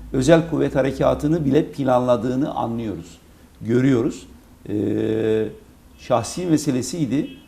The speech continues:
Biraz da çünkü bu çok da bilinen bir konu değil, jeopolitik analizlerde dikkate alınmıyor ama, e, mesela bin dokuz yüz yirmi bir, e, Fransa ile yapılan Ankara Anlaşması'nda Hatay sınırlarımızın dışında kaldı.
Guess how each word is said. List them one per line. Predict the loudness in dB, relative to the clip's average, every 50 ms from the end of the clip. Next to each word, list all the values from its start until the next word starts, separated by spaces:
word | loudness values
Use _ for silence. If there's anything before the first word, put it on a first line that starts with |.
| -20 -20 -12 -4
Biraz | 2 4 6 6 6 4
da | 2 -2
çünkü | -2 -4 -4 -2 -2 -4 -4 -4
bu | -4
çok | -4 -4 -4 -2 -2 0
da | 0 0 -2 -4 -10 -18 -20 -20 -20 -20 -20 -20 -20 -16 -12
bilinen | -8 -6 -4 -2 0 0 0 0 0 0 -2
bir | -2 -4
konu | -4 -6 -6 -4 -2
değil, | -2 -2 -2 -2 -4
jeopolitik | -4 -4 -4 -4 -4 -4 -6 -6 -6 -8 -8 -8 -6
analizlerde | -4 -4 -4 -4 -6 -6 -6 -4 -4 -4 -4 -4 -6
dikkate | -6 -8 -8 -8 -8 -6 -4 -2
alınmıyor | -2 -2 -2 -2 -2 -2 0 0 0
ama, | 0 2 2 0 0 -2 -6 -10 -18 -20 -20 -20 -20 -20 -20 -18 -12 -8
e, | -6 -4 -4 -2 0 0 0 0 0
mesela | -2 -4 -6 -4 -2 0 0 0 0
bin | -2 -2 -2
dokuz | -2 -2 -2 -4 -6 -6
yüz | -6 -6 -4 -4
yirmi | -2 -2 -2 -2 -2 -2 0
bir, | -2 -2 -2 -6 -12 -20 -20 -20 -20 -20 _ -20 _ -10 -6
e, | -4 -2 -2 0 0 -2 -2 -4 -4 -4
Fransa | -2 0 0 0 -2 -2 -2 -2 0 0
ile | 0 0
yapılan | 0 0 -2 -2 -4 -4 -2 -2
Ankara | -2 -2 -2 -2 -4 -4 -4 -2 -2
Anlaşması'nda | 0 0 0 0 -2 -4 -6 -8 -10 -10 -8 -6 -4 0 0 0 0 -2 -6 -16 -20 -20 -8 _
Hatay | -4 0 4 4 4 4
sınırlarımızın | 4 2 -2 -2 0 0 2 2 2 2 0 0 -2 -2 -2 -2
dışında | -4 -4 -4 -4 -2 0 0 0 0
kaldı. | -2 -2 -2 -4 -6